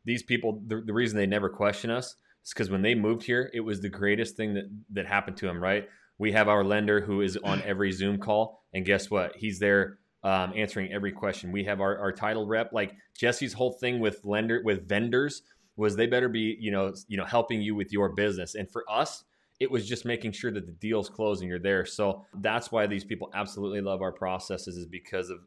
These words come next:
Speaker 1: the way Jesse's trained, you know, our vendors as well to be a part of our team. We just tell 'em that lender, that, that title rep,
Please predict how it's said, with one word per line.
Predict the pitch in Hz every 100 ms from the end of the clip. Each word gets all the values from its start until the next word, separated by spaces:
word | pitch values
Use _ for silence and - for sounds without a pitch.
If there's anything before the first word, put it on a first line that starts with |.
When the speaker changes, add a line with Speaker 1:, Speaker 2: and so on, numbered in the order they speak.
| 101
Speaker 1:
the | 98
way | 104
Jesse's | 98 98 107 107 92
trained, | - 110 107 98
you |
know, | 92 90
our | 92 92
vendors | 90 101 101 95 87
as | 92
well | 87 104 101
to | - 98
be | 98 98
a |
part | - 101 95
of | 90
our |
team. | 87 101
We | 98 131
just | 143
tell | - 123 117
'em | 95 - _ _ _
that | 107 107
lender, | 110 113 113 104
that, | 104 104
that | 104 90
title | - 113 113
rep, | 110 110 107